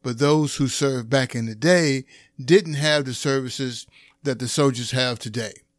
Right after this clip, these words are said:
So in a sense, the military has gotten a little better on how they treat their veterans, or at least they are aware of the level of trauma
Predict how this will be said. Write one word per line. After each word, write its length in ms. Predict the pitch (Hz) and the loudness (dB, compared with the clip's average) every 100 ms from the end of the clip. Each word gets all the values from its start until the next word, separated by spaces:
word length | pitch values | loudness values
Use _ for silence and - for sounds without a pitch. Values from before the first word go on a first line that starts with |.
| _ _ _ _ _ _ _ _ | _ _ _ _ _ _ _ _
So 260 | - 165 139 | -6 -2 0
in 100 | 131 | 0
a 60 | |
sense, 380 | 117 170 170 147 | 0 2 2 0
the 80 | 139 | 0
military 580 | 139 160 139 143 143 135 - - - | 2 2 2 0 0 -2 -8 -20 -6
has 240 | 131 107 | -6 -2
gotten 300 | 147 131 120 | 0 -2 -2
a 60 | 123 | -4
little 220 | 127 120 | -4 -4
better 420 | 113 156 151 143 | 0 2 2 -2
on 240 | 113 120 | -4 -8
how 260 | 117 135 123 | -4 -4 -4
they 180 | 120 120 | -6 -10
treat 280 | - 135 120 | -4 -4 -4
their 220 | 123 113 | -6 -2
veterans, 680 | 151 165 - 127 120 113 - _ _ _ - | 0 0 -2 -6 -6 -10 -14 _ _ _ -6
or 160 | 127 | -2
at 60 | 120 | 2
least 320 | 151 160 - | 4 2 2
they 140 | 139 | 0
are 260 | 131 120 117 | 2 -2 -4
aware 480 | 113 113 139 131 120 | -6 0 2 2 0
of 160 | 110 | -6
the 80 | 117 | -8
level 380 | 117 123 120 113 | -4 -4 -4 -8
of 100 | 107 | -12
trauma 520 | - 139 120 117 110 | -4 -2 -2 -6 -12